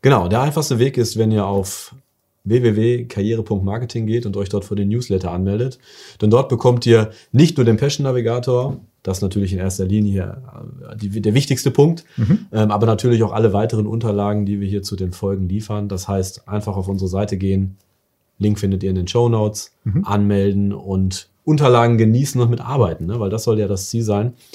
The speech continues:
Speaker 2: Genau.
Speaker 1: dass man auch was an die Hand bekommt, mit dem man arbeiten kann und un-, in die Umsetzung geht,
Speaker 2: Ja.
Speaker 1: ne? Weil reden kann man natürlich viel,
Speaker 2: Mhm.
Speaker 1: ähm, kann sich viele Gedanken darüber machen, aber der letzt-, letztendliche Mehrwert entsteht ja, wenn man dann in die Umsetzung geht und das Ganze für sich einmal durchspielt, durcharbeitet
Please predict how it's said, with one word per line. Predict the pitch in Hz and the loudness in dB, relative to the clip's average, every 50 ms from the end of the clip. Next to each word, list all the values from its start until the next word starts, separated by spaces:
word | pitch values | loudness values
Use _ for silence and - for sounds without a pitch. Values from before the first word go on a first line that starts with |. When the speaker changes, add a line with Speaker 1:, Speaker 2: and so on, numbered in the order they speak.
| - | -10
Speaker 2:
Genau. | - 107 90 87 92 | -8 -6 -6 -6 -6
Speaker 1:
dass | - 107 98 | -6 -6 -2
man | - 113 110 | 0 0 2
auch | 123 143 131 | 2 0 2
was | 131 117 113 | 2 2 2
an | 113 113 | 2 2
die | 113 104 | 2 2
Hand | 113 131 127 | 2 2 0
bekommt, | - 120 - - 120 117 117 110 | -2 -4 2 2 2 2 2 0
mit | 107 104 95 | -2 -2 0
dem | 110 101 | 0 0
man | 101 98 - | 0 -2 -2
arbeiten | - 113 120 117 110 107 - 107 | -2 0 2 2 0 0 -2 -4
kann | 101 - 107 104 107 104 104 - _ _ _ _ | -4 -2 0 0 0 -2 -4 -10 _ _ _ _
und | - 110 101 | -4 -4 0
un-, | 113 113 117 123 120 120 - _ _ _ | 4 4 4 4 2 -2 -12 _ _ _
in | 143 127 | 2 4
die | 143 180 | 6 8
Umsetzung | 180 180 185 143 123 - - 113 101 | 8 10 10 8 6 6 4 0 2
geht, | 90 87 82 90 92 - _ _ _ | 2 0 -4 -6 -10 -14 _ _ _
Speaker 2:
Ja. | - - 98 | -6 -4 -2
Speaker 1:
ne? | 110 139 139 | -2 -2 -2
Weil | 107 104 101 98 - - _ _ - - _ _ | -2 -4 -4 -4 -8 -16 _ _ -20 -20 _ _
reden | 98 113 131 147 156 160 139 | 4 6 6 6 6 4 2
kann | - 139 135 | 2 2 4
man | 127 123 | 4 4
natürlich | 120 117 107 - 120 110 110 107 - | 4 2 2 2 2 2 2 0 -2
viel, | - - 147 156 165 175 185 180 - _ | -4 -2 -2 0 0 -2 -4 -6 -6 _
Speaker 2:
Mhm. | 113 104 117 202 226 - - _ | -2 0 0 0 -2 -4 -14 _
Speaker 1:
ähm, | - 110 110 110 110 110 | -2 0 2 2 2 0
kann | 110 120 113 110 | 2 0 0 0
sich | 107 - | 0 -2
viele | - 135 127 113 | -2 -4 -2 0
Gedanken | 110 98 107 113 120 127 | 0 0 0 -2 -2 -2
darüber | 117 107 104 104 104 95 | -2 -2 -2 0 0 0
machen, | 92 95 107 120 - 120 117 - | -2 -2 -2 -4 -4 -6 -6 -4
aber | 95 95 98 95 95 95 95 - _ _ _ _ - | -2 0 0 0 0 -2 -4 -10 _ _ _ _ -4
der | 190 196 | 0 0
letzt-, | 196 196 - - 202 196 202 - | 0 -2 -2 -6 -6 -6 -6 -6
letztendliche | - 202 220 214 - - - 127 139 160 156 - 131 110 - 107 | 0 2 2 2 0 -4 2 4 4 4 4 2 0 2 4 4
Mehrwert | 104 104 110 120 131 120 113 104 - | 4 6 6 4 4 4 4 2 2
entsteht | 104 101 98 - 104 110 110 | 0 -4 -4 -2 -4 -4 -2
ja, | 110 107 98 | -2 -2 -2
wenn | 98 95 | 0 0
man | 98 95 95 | 0 0 0
dann | 95 95 | 0 0
in | 92 | 0
die | 92 98 | -2 -2
Umsetzung | 110 110 110 104 104 98 - 101 98 | -2 0 2 2 2 0 2 -2 0
geht | 92 98 101 101 98 | 2 2 2 2 0
und | 101 95 95 | -2 -4 -4
das | 90 87 - | -4 -2 0
Ganze | - 101 104 101 - | 0 0 0 0 -2
für | - 104 | -4 -4
sich | 95 98 101 98 - | -2 -2 -4 -4 -4
einmal | 95 95 95 92 | -2 0 0 0
durchspielt, | 92 101 104 104 95 - - 98 98 95 92 92 | 0 0 -2 -2 -2 -4 -4 -2 -2 -2 -2 -2
durcharbeitet | 101 98 95 98 90 87 92 90 90 90 98 92 92 | -4 -4 -4 -4 -4 -4 -2 -4 -2 -2 -4 -6 -6